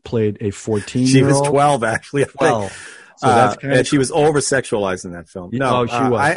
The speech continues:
Speaker 2: I have to s-, well,
Speaker 1: Sally
Speaker 2: geez, if I
Speaker 1: Field?
Speaker 2: could go back and pick anybody
Speaker 1: Yeah.
Speaker 2: from any era.
Speaker 1: Yeah.
Speaker 2: Ugh.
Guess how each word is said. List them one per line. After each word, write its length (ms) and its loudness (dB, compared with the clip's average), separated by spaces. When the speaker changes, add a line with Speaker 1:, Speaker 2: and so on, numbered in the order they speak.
Speaker 2:
I 20 2
have 160 0
to 80 -8
s-, 120 -10
well, 140 4
Speaker 1:
Sally 280 4
Speaker 2:
geez, 160 0
if 100 4
I 60 6
Speaker 1:
Field? 100 4
Speaker 2:
could 80 -4
go 120 2
back 300 0
and 140 -8
pick 260 -8
anybody 540 -4
Speaker 1:
Yeah. 160 2
Speaker 2:
from 180 -6
any 360 -6
era. 360 -4
Speaker 1:
Yeah. 360 -4
Speaker 2:
Ugh. 240 -14